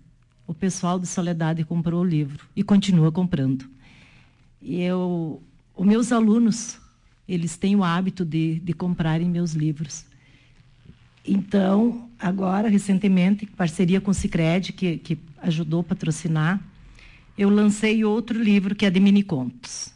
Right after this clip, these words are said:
São histórias curtas que o leitor tem que preencher as lacunas deixadas propositadamente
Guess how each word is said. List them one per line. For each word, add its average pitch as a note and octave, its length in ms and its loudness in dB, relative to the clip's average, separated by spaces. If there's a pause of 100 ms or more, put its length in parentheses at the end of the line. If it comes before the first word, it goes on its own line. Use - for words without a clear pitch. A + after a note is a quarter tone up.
São G3 200 -4
histórias G3 520 0
curtas C4 760 -2 (1040)
que G3 100 -6
o F#3+ 60 0
leitor G3 500 2
tem G3 280 2
que F#3 100 -10
preencher G3+ 600 2
as G3+ 140 0
lacunas F3+ 600 0
deixadas E3+ 600 -4
propositadamente F3 1300 0